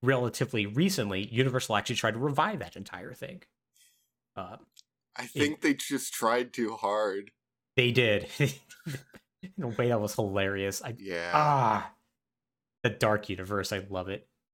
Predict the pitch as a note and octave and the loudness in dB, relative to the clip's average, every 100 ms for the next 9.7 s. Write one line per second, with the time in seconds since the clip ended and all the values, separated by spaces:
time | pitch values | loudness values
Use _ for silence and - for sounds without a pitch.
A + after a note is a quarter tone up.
0 | _ D3 C#3+ C#3 C#3 E3+ D3 B2+ A#2 G#2+ | _ -6 0 6 6 8 4 6 4 6
1 | D3 B2+ - _ - - D3 C3+ C3 B2+ | 6 4 2 _ -4 6 10 10 10 6
2 | A#2 _ _ _ _ - D3 D#3+ E3+ F#3+ | -2 _ _ _ _ 4 4 4 2 -2
3 | E3+ E3+ C3+ A#2+ A2 A#2 C#3 C3 G#2 F#2+ | -2 -8 0 2 4 4 4 4 2 2
4 | F#2+ A2+ A2+ A2+ - G#2 G#2+ A#2 A#2+ G2+ | 2 2 0 -4 4 4 4 2 0 0
5 | G2 - _ _ _ - B2 - B2 A#2 | 0 -2 _ _ _ -8 -4 0 8 8
6 | A#2 B2 B2+ A#2+ A2+ G#2+ G2 G2+ G2+ A2 | 8 4 2 0 2 2 2 2 2 2
7 | A2+ A2 A2 F#2 - G2+ - A2 G#2+ - | -2 -2 -2 -2 -2 -2 0 2 2 2
8 | G2 F#2 G2 - G#2 A2 A2+ B2 - - | -2 0 0 -2 -6 -2 -2 -4 -4 -6
9 | G#2 G#2 F#2+ F#2 G2 C#3+ | -4 -4 -4 -6 -4 -4